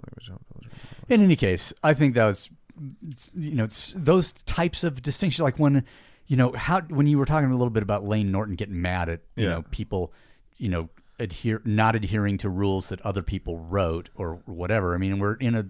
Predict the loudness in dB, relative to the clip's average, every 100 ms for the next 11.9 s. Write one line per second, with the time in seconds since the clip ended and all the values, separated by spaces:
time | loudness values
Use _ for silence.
0 | -12 -6 2 4 2 0 -4 -4 -6 -6
1 | -4 -4 -6 _ -10 -8 -6 -6 -4 0
2 | 0 -2 -6 -10 -16 _ -20 -20 _ _
3 | -6 -2 0 -2 -6 -20 _ -6 -4 -4
4 | 2 4 4 0 -8 _ _ _ -10 -4
5 | -2 2 4 4 4 4 6 4 4 2
6 | 0 0 0 0 -2 -2 -2 -4 -8 -8
7 | -4 -4 -4 -6 -8 -8 -6 -6 -8 _
8 | _ _ -18 -8 0 4 4 4 2 -2
9 | -10 _ -20 -20 -6 -2 0 2 0 0
10 | -2 -2 -2 -2 -2 -2 -2 -2 -2 -2
11 | -4 -4 -4 -2 0 -2 -4 -8 -18